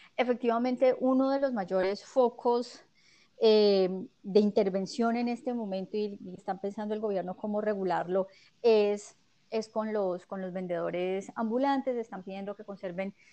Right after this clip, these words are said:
una cierta distancia, donde hay algunos sectores donde es impensable pensar en distancias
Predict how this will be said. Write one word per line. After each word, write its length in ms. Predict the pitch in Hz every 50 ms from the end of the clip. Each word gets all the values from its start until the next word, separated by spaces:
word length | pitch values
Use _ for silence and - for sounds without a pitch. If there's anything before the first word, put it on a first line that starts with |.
| _ - _ _
una 200 | - 214 214 214
cierta 300 | 208 - 214 208 208 -
distancia, 720 | 208 196 208 - - 254 254 262 262 262 277 262 247 240 233
donde 260 | 214 214 208 202 196
hay 120 | 185 185
algunos 480 | 190 196 185 214 226 226 226 226 226 226
sectores 500 | - 240 220 _ _ - 190 175 180 180
donde 400 | 190 202 202 196 190 185 180 -
es 440 | - 202 190 - _ _ _ _ _ - - - - - - - - _ _ _
impensable 720 | - 240 226 - 220 208 185 - 214 208 208 202 214 220 226
pensar 380 | 220 226 240 220 214 - 202 185
en 120 | 190 208
distancias 760 | 202 220 202 _ - 196 190 190 190 - 214 196 196 196 196